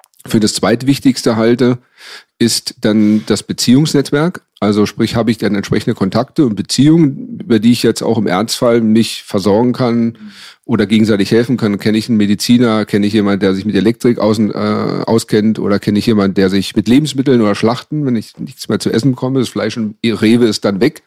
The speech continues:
und ich muss dann wirklich dann, äh, hier dann eine Kuh oder <laughs> eine Ziege schlachten, kriege ich das alleine überhaupt hin? Brauche ich jemand?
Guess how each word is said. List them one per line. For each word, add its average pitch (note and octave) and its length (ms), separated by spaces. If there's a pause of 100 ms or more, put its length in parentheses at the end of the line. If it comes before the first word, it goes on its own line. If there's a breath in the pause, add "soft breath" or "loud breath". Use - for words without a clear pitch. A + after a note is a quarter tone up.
(640 loud breath)
und A#2 140
ich A2 80
muss A2+ 160
dann G#2+ 160
wirklich B2+ 340
dann, C#3 380
äh, B2 240
hier A#2+ 380 (140)
dann A#2+ 220
eine A2+ 120
Kuh C#3+ 320
oder A#2+ 240 (180)
<laughs> - 180
eine G#2+ 220
Ziege C3+ 320
schlachten, A#2+ 360
kriege B2 180
ich - 80
das A2+ 160
alleine G#2 260
überhaupt F#2+ 240
hin? D3 160
Brauche A#2 240
ich B2 60
jemand? B2+ 340